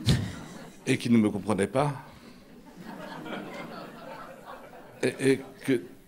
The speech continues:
les autres étaient par terre. J'a-, j'a-, j'avais monté quelque chose qui me plaisait beaucoup pour les déprimer, que je disais, c'est que,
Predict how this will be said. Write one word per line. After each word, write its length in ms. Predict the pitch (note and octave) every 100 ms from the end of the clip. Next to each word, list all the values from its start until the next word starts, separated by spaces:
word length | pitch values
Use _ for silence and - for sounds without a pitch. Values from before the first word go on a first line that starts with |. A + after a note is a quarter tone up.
| - - - - - - -
les 280 | A#2+ A#2 G#2
autres 240 | C#3+ C#3
étaient 420 | A#2 - A2+ G2+ G#2
par 280 | A2 G#2
terre. 280 | - G2 F#2+ - - _ - - - - - - - - - - - - _ -
J'a-, 140 | C#3
j'a-, 220 | C#3 D3+
j'avais 440 | C3+ D3 C#3 E3 D#3
monté 500 | C3+ C#3 C#3+ E3 D#3
quelque 100 | D3+
chose 200 | E3 D#3
qui 80 |
me 60 | C3+
plaisait 340 | C#3+ C3 D3
beaucoup 340 | C#3 C3 - F3+
pour 240 | D#3 D3
les 140 | B2 A#2+
déprimer, 580 | B2+ - B2 A#2+ E3+
que 100 | F3
je 60 | A2+
disais, 300 | A#2 A#2 D3
c'est 180 | D3 B2+
que, 220 | C3+